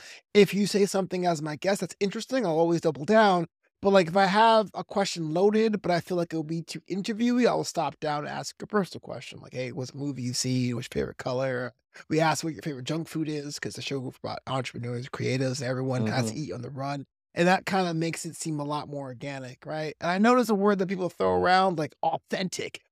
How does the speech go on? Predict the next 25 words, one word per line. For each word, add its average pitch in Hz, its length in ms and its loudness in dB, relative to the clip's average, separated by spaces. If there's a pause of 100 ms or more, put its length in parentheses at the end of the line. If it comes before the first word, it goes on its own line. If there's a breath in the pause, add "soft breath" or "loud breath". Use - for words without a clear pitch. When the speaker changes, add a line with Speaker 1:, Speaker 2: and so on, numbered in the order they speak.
(220)
Speaker 1:
Be 185 220 -4 (260)
Speaker 2:
Right. 180 140 2
Speaker 1:
authentic. 147 400 -4
And 131 100 -6
that 175 220 -2
Speaker 2:
Right. 214 200 4
Speaker 1:
gets - 60 -8
weird 190 540 4
because 160 320 -2
it 143 80 -8
becomes 151 420 -6
recursive, 185 640 2
right? 135 340 -10 (160)
How 190 200 0
to 226 100 0
be 220 120 4
authentic? 208 580 2
Be 151 100 -6
yourself. 147 420 -4
How 160 120 -2
you 208 120 2
be 214 120 -4
yourself? 214 420 2
Be 147 120 -8
authentic. - 520 -10